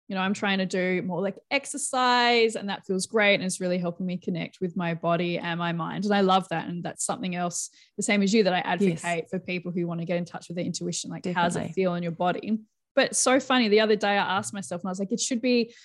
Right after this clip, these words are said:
Speaker 1: going to the gym or et cetera." And it literally was sleep.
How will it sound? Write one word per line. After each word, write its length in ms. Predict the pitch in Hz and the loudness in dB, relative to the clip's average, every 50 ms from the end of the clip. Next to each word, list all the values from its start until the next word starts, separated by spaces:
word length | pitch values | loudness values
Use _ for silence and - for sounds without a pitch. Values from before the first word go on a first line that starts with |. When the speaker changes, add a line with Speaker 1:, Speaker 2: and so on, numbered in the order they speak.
| _ _ - | _ _ -10
Speaker 1:
going 140 | - 190 185 | -6 -4 -2
to 60 | 185 | -2
the 120 | 175 185 | -2 -4
gym 560 | - - 277 269 262 262 262 254 254 254 240 220 | 0 2 4 6 6 6 6 4 4 2 2 0
or 300 | 185 160 175 - - _ - | 0 0 0 -2 -2 _ -8
et 120 | 208 - - | -8 -6 0
cetera." 280 | - - - - 214 | 0 0 2 2 2
And 80 | 202 208 | 2 4
it 100 | 202 202 | 4 4
literally 380 | 202 214 208 - - 226 208 | 4 4 4 4 2 2 2
was 460 | 180 175 170 170 170 170 170 - - _ _ _ _ _ _ _ | 4 2 0 0 -2 -4 -6 -10 -14 _ _ _ _ _ _ _
sleep. 440 | - - - 196 170 - - - - | -10 -6 -2 0 2 2 0 -2 -6